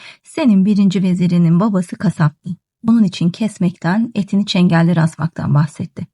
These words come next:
Yani aslını gösterdi. İkinci vezirin babası yorgancıydı. Yorgan, yastık, yatak üzerine yün pamuk doldururdu. O da babasına çekti. Üçüncü vezirin ise babası da vezirdi. O da soyuna çekti, büyüklüğünü gösterdi.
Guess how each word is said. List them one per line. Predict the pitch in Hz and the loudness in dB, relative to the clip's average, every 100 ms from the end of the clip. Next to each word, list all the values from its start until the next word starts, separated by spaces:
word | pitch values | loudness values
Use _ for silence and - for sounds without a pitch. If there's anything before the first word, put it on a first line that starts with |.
| - | -4
Yani | 247 202 208 | -2 0 -2
aslını | 180 - - 165 | -4 -6 -2 0
gösterdi. | - - - 175 180 - _ - - - | 0 -6 -10 -14 -12 -16 _ -20 -20 -14
İkinci | - - 196 185 | -12 2 2 2
vezirin | 349 359 196 180 | -2 -2 2 2
babası | 185 190 202 180 | 2 0 -2 0
yorgancıydı. | 180 170 165 156 165 208 180 196 - _ - _ | 0 0 0 -2 -2 -4 -6 -8 -10 _ -20 _
Yorgan, | 208 190 175 180 | 0 2 4 2
yastık, | 180 190 196 - 175 | 2 2 0 -4 -4
yatak | 202 - 240 214 | -4 -4 -4 -2
üzerine | 170 185 196 254 | 0 0 0 0
yün | 302 | -2
pamuk | 262 226 214 - | -2 0 0 0
doldururdu. | 170 170 175 180 - 180 _ | -2 0 -4 -4 -6 -10 _
O | 262 220 | -6 -2
da | 175 | 0
babasına | 160 180 - 160 | 0 -2 -2 -2
çekti. | - 180 - 185 - - - _ | -2 -10 -8 -10 -10 -20 -20 _
Üçüncü | 175 - 185 202 | -2 2 2 4
vezirin | 180 175 180 240 | 2 4 2 0
ise | 349 - 170 | -4 -4 0
babası | 170 170 175 196 | 0 0 -2 -2
da | 190 | 0
vezirdi. | 156 - 147 - 170 _ _ | 0 -2 -6 -6 -10 _ _
O | 277 | -2
da | 214 | -2
soyuna | - 170 190 202 | -2 -2 0 -2
çekti, | 180 165 165 _ 262 269 | -4 -6 -6 _ -6 -2
büyüklüğünü | 190 170 - 170 180 | 0 0 2 2 2
gösterdi. | 180 170 - - - | -2 -6 -6 -6 -8